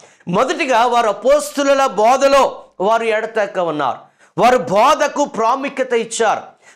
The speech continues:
బోధ వల్లనే వారి జీవితాలు వెలిగించబడ్డాయి. బోధ వల్లనే వారు ఆధ్యాత్మికంగా ఎదిగినట్లుగా మనం గమనిస్తున్నాం. బోధ వల్లనే రెండవ అధ్యాయం నలభై ఏడవ వచనం చదువుతున్నాము, "ప్రభువు రక్షణ పొందుచున్న వారిని అనేక మందిని అనుదినము కూడా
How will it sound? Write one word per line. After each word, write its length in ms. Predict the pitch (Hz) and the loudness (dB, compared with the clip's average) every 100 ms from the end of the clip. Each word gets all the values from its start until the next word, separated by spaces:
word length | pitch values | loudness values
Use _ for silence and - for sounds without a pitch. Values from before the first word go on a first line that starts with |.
| - | -6
బోధ 380 | 139 220 277 285 | 0 4 4 4
వల్లనే 560 | 277 277 269 269 233 | 4 2 2 0 -2
వారి 220 | 190 220 | 0 -2
జీవితాలు 600 | 214 196 254 262 254 240 | -2 -4 -2 -2 -2 0
వెలిగించబడ్డాయి. 840 | 220 226 254 262 233 196 170 160 107 - - 139 | 0 0 -2 -4 -4 -4 -2 -4 -6 -16 -16 -6
బోధ 420 | 143 202 269 285 | 2 4 4 4
వల్లనే 560 | 277 269 269 269 214 - - | 2 0 0 -2 -2 -8 -4
వారు 200 | 214 233 | 0 2
ఆధ్యాత్మికంగా 1040 | 190 233 190 156 254 269 254 269 269 262 | 2 0 -2 -2 0 0 -4 -4 -4 -2
ఎదిగినట్లుగా 640 | 247 202 240 254 254 240 240 | -2 -2 -2 -4 -2 -2 -2
మనం 300 | 226 220 190 | -2 -4 -4
గమనిస్తున్నాం. 580 | 208 202 190 185 175 139 - - | -2 -4 -4 -4 -4 -6 -10 -12
బోధ 380 | 139 190 254 277 | -2 2 4 4
వల్లనే 540 | 269 269 269 262 240 - - - | 2 2 0 -2 -4 -6 -12 -6
రెండవ 280 | 233 262 | -2 0
అధ్యాయం 300 | 254 247 254 | -2 -2 -2
నలభై 260 | 226 247 262 | 0 0 0
ఏడవ 140 | 269 | 0
వచనం 200 | 254 254 | 0 -4
చదువుతున్నాము, 760 | 240 240 247 240 226 214 214 180 - - | -4 -2 -2 -2 0 0 -2 -4 -8 -4
"ప్రభువు 380 | 202 240 277 247 | 0 0 2 2
రక్షణ 400 | 208 220 269 285 | 0 -2 -2 -2
పొందుచున్న 540 | - 262 254 247 240 | -2 -4 -4 -4 -2
వారిని 500 | 233 214 208 208 170 - _ 170 | 0 0 -2 -4 -6 -12 _ -6
అనేక 460 | 190 247 311 302 | -2 0 0 -2
మందిని 360 | 240 226 214 190 | -4 -2 -2 -2
అనుదినము 540 | 190 240 214 240 240 | -2 -2 -2 -2 -2
కూడా 360 | 226 214 196 | -2 0 0